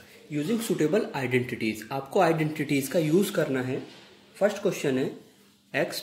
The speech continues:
प्लस फ़ोर और x प्लस टेन। तो आइडेंटिटीज में जो यूज़ होगी, using identity x प्लस a और x प्लस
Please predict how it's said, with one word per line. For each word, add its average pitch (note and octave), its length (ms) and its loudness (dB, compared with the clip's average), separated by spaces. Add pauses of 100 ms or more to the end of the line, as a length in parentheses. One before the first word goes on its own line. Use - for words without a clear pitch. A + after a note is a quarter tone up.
प्लस C3 260 0 (140)
फ़ोर C#3 300 2 (840)
और D#3 380 -2
x B2 200 -6 (120)
प्लस B2+ 280 -6 (100)
टेन। A2 140 -12 (1120)
तो G#3 100 8 (280)
आइडेंटिटीज F#3+ 800 2
में B3 120 2
जो A#3+ 80 0
यूज़ A3 280 0
होगी, G3+ 240 4 (140)
using F#3+ 360 4 (760)
identity D#3+ 720 0 (3000)
x A3+ 320 0 (300)
प्लस B2 360 -2 (260)
a E3 100 4 (1300)
और A2+ 280 0 (280)
x - 160 -6 (120)
प्लस C3+ 360 -4